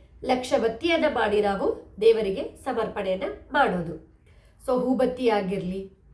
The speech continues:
ಅಥವಾ ಮಂಗಳಾರತಿ ಬತ್ತಿ ಆಗಿರ್ಲಿ, ಹೀಗೆ ಬತ್ತಿಗಳನ್ನ ನಾವು ಒಂದು ಲಕ್ಷ ಮಾಡ್ತೀವಿ ಅಂದ್ಕೊಂಡು ಸಂಕಲ್ಪ ಮಾಡಿ ಹಿಡಿದು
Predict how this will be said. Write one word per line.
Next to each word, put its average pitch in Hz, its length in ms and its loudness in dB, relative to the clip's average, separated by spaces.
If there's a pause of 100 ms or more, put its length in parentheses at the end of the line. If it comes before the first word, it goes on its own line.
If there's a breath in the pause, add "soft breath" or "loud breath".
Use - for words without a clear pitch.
ಅಥವಾ 233 260 -2
ಮಂಗಳಾರತಿ 247 520 2
ಬತ್ತಿ 214 320 -4
ಆಗಿರ್ಲಿ, 180 640 -6 (320 soft breath)
ಹೀಗೆ - 520 -4
ಬತ್ತಿಗಳನ್ನ 220 600 0
ನಾವು 214 380 0
ಒಂದು 220 220 2
ಲಕ್ಷ 220 320 0
ಮಾಡ್ತೀವಿ 190 460 -4
ಅಂದ್ಕೊಂಡು 190 520 -4
ಸಂಕಲ್ಪ 208 440 -2
ಮಾಡಿ 196 340 2
ಹಿಡಿದು - 720 -2